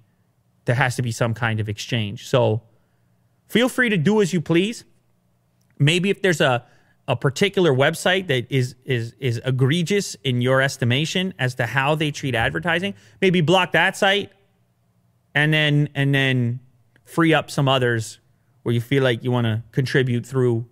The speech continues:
through viewing ads or whatnot. But I, I, I even see the limitation in that. That gets troublesome too, because now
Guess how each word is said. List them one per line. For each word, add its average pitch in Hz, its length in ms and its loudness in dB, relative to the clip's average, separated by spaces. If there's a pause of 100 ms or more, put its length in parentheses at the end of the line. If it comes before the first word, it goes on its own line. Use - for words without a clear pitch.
(340)
through 143 220 0
viewing 120 340 0
ads 113 460 -2 (220)
or 110 100 0
whatnot. 104 480 -2 (420)
But 143 140 4
I, 180 260 2
I, 233 120 0
I 233 160 2
even 247 240 2
see 233 120 -2
the 208 80 4
limitation 202 540 2
in 170 80 2
that. 170 240 0
That 226 220 2
gets - 280 -4
troublesome 190 520 0
too, 247 200 0
because 147 300 0
now 175 380 0